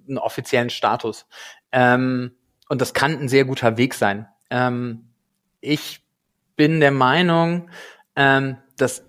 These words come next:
kann nicht der einzige Weg sein. Also auch in, in Koblenz beispielsweise funktioniert's gerade ganz gut, dass die Community auf die Stadt zugegangen ist,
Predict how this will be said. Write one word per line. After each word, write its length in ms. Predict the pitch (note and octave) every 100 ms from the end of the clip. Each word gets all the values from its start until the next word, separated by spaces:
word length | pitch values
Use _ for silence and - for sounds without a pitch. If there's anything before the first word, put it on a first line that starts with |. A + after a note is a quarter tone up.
| _ _ _
kann 280 | - D3 D#3
nicht 180 | D3 -
der 100 | A#2
einzige 400 | C3+ - C3+ A2+
Weg 200 | G#2+ A2
sein. 380 | A2 G2 G#2+ -
Also 200 | B2 A#2
auch 180 | A#2 B2
in, 240 | A#2 A2+
in 160 | A#2 A2+
Koblenz 400 | E3+ G3 C#3+ -
beispielsweise 720 | C3+ C3 A#2+ C3 B2+ B2+ B2+
funktioniert's 580 | - B2+ - B2+ B2 -
gerade 240 | A2 A2+
ganz 260 | G#2 G#2 -
gut, 260 | D#3+ G3+
dass 120 | B2+
die 120 | - A#2
Community 640 | A#2+ A#2+ D3 D3 - B2+
auf 120 | A2+
die 100 | A#2+
Stadt 280 | - A2+ -
zugegangen 540 | - G#3+ D3+ D3 C#3+ -
ist, 240 | C3+ -